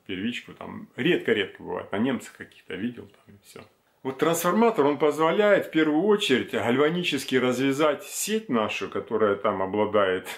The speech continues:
<laughs> огромной энергией, а с вашим аппаратом,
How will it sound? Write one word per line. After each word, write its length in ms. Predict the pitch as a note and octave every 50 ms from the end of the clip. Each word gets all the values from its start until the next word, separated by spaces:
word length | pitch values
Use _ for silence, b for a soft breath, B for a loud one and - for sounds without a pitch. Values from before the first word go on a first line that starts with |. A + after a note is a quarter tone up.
| - - - -
<laughs> 760 | D3+ C3 G#2 G#2+ A2+ A2 - _ - - - - - - -
огромной 920 | - B2 G#2+ B2+ C3+ B2+ - B2 A#2+ B2+ C3 B2 A#2 A2+ A2+ - C3+ B2 A#2+
энергией, 680 | B2 B2 B2+ B2 A2+ G#2+ F#2+ G2 G2 F#2+ F#2+ F#2 - B B B B B B B B B B
а 340 | - G2+ G#2 G#2+ G#2 G#2+ A2
с 280 | G#2+ - - - - C3 B2+ B2+ B2+ B2+ B2+ A#2+ - -
вашим 460 | C#3+ D3 D#3 G3 G3 - E3 D#3 D#3
аппаратом, 540 | D#3 D#3 - E3+ F#3+ G#3+ A3 A3 - A#2